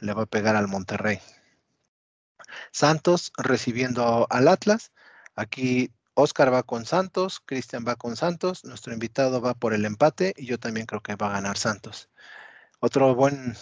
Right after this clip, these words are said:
agarrón que se va a dar, que es el Chivas contra León.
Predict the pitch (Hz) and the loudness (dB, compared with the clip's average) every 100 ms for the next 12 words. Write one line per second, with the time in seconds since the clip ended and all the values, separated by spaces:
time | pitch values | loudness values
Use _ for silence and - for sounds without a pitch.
0 | - 120 117 123 123 139 226 226 123 123 | -6 0 4 4 6 4 2 -2 -4 0
1 | 127 127 135 104 131 - 110 - 143 131 | 2 2 2 0 -4 -2 -4 -4 -2 -2
2 | - - 107 - 110 104 120 165 | -4 -8 -10 -6 -6 0 0 0